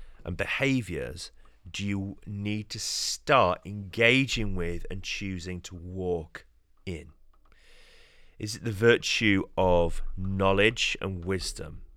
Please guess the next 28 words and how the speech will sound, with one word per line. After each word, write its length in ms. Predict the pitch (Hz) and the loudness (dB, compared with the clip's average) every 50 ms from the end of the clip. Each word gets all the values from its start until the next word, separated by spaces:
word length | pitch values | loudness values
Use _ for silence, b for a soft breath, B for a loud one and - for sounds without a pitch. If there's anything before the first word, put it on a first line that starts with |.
| - - - | -18 -2 4
Is 260 | 113 139 156 151 - | 6 6 6 6 4
it 120 | 156 90 | 2 0
needing 760 | 104 113 117 120 120 120 123 123 113 113 107 98 95 90 90 87 | 0 -2 -2 0 0 0 0 0 0 0 0 0 0 -2 -6 -6
to 340 | - - - 107 90 87 | -6 -4 -2 -2 -2 -2
practice 760 | - - - - 113 110 110 - - - - - 92 87 - - | -4 -8 -6 0 4 4 4 4 2 -2 -6 -4 -4 -4 -4 -4
reading 440 | 92 92 95 92 85 90 87 87 | -4 -4 -4 -4 -4 -6 -6 -6
scripture 840 | - - - - - - - 107 - - - - - 117 117 147 180 - - B B B B B B B B B | -6 -6 -6 -6 -6 -2 0 0 0 0 -2 -4 -2 -2 -2 -2 -4 -8 -14 B B B B B B B B B
and 140 | 98 101 87 | -8 -8 -6
growing 540 | - 101 101 101 98 98 101 98 98 95 - - | -2 2 4 6 6 6 4 2 0 -4 -6 -8
in 220 | 90 92 95 92 | -6 -6 -4 -4
your 220 | 92 90 85 87 90 | -4 -4 -4 -4 -4
knowledge 640 | 92 92 95 101 98 101 104 98 95 92 - - - - | -4 -4 0 2 2 2 4 2 0 -2 -4 -8 -8 -8
of 240 | 87 90 - - - | -8 -8 -10 -8 -4
God 440 | - 98 92 90 87 90 90 - - - | 0 2 2 4 4 2 0 -2 -6 -10
and 140 | - 87 82 | -10 -10 -10
himself 640 | 82 - 101 90 82 - - - 92 87 85 82 - | -10 -10 -10 -10 -10 -8 -6 -4 -2 -2 -4 -6 -8
and 60 | 87 | -10
his 140 | 87 80 - | -10 -10 -10
character? 520 | - - - 95 92 90 - - - - 73 | -12 -8 -6 -4 -4 -4 -4 -6 -10 -10 -8
Are 140 | 62 87 | -4 -4
you 160 | 120 151 165 117 | -2 -2 -2 -2
reading 560 | 98 98 101 107 113 120 123 120 113 113 104 | -2 -2 -2 0 0 0 0 0 -2 -2 -2
your 140 | 95 92 95 | 0 0 0
scriptures 760 | - - - - - - - - - 92 85 80 76 - - B B B B B B B B | -2 -4 -4 -4 -4 -4 -4 -4 -4 -2 -2 -2 -4 -8 -12 B B B B B B B B
and 120 | 78 90 | -8 -6
engaging 800 | 95 92 85 80 101 98 95 98 98 90 - - 98 92 90 87 82 | -6 -6 -4 -2 2 2 2 2 2 0 -4 -4 -6 -4 -6 -6 -4
with 360 | 92 95 90 85 82 - - _ - | -4 -4 -4 -4 -6 -10 -16 _ -18
them? 440 | 90 82 87 95 85 - - 156 | -14 -6 -4 -2 0 0 -2 -4